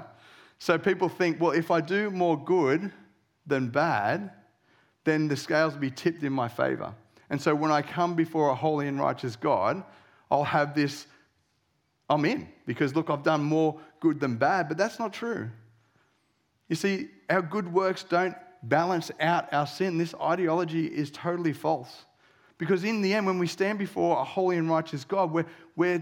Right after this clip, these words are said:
judged for our sin, not our good works. You see, we should be loving each other. We should be caring for one another. Why do we think that offsets our sin? And we know this to be true even on a, a human societal level. If someone goes to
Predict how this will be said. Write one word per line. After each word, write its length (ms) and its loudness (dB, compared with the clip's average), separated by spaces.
judged 260 0
for 220 2
our 100 2
sin, 320 -4
not 160 0
our 80 0
good 220 -2
works. 540 -4
You 80 0
see, 300 -4
we 120 0
should 400 -4
be 80 -2
loving 300 2
each 160 -4
other. 160 0
We 160 -2
should 280 -4
be 120 -6
caring 300 0
for 100 -8
one 80 2
another. 180 0
Why 240 0
do 80 -2
we 140 0
think 320 -2
that 240 0
offsets 640 -4
our 120 2
sin? 500 -6
And 80 0
we 80 2
know 240 2
this 200 -4
to 100 -6
be 80 -2
true 340 2
even 320 -2
on 140 4
a, 160 2
a 100 2
human 400 -2
societal 560 0
level. 400 0
If 140 2
someone 360 2
goes 480 0
to 300 2